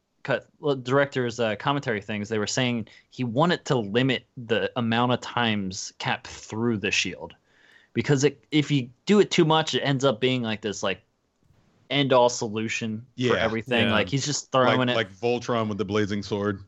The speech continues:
Speaker 1: Yeah,
Speaker 2: Solves every
Speaker 1: you, you
Speaker 2: problem.
Speaker 1: don't wanna, it, of course, it's, like, a little overpowered, but, like, you don't wanna do it all the time. And they want it there to be, like, this focus on if there's another weapon to use first, he's gonna use it.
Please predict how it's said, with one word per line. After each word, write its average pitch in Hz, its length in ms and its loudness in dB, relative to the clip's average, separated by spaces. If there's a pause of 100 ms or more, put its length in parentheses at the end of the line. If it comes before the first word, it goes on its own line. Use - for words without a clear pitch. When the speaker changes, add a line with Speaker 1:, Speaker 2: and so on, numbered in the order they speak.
(140)
Speaker 1:
Yeah, 165 440 4
Speaker 2:
Solves 104 120 -2
every 101 180 -8
Speaker 1:
you, 226 80 -4
you 247 60 0
Speaker 2:
problem. 208 180 -4
Speaker 1:
don't 262 140 2
wanna, 240 180 4 (200)
it, 175 260 0
of - 160 -6
course, 185 300 2
it's, 139 160 -4
like, 131 140 2
a - 20 -4
little 123 240 2
overpowered, 123 640 2
but, 113 180 -4
like, 110 260 -4
you 147 80 -4
don't 156 100 -2
wanna 135 120 0
do 123 100 0
it 113 60 2
all 107 160 4
the 101 100 -4
time. 117 460 0 (120)
And 110 340 0
they 117 120 2
want 127 280 2
it 143 220 0 (360)
there 117 340 4
to 120 140 -4
be, 113 220 0
like, 101 300 0
this 104 140 -8
focus 120 580 0
on 110 340 0 (480)
if 139 160 0
there's 127 180 2
another 117 540 2
weapon 131 480 2
to 123 120 -6
use 120 400 -2
first, 131 540 0
he's 117 220 0
gonna 107 180 0
use 95 380 -2
it. 80 180 -10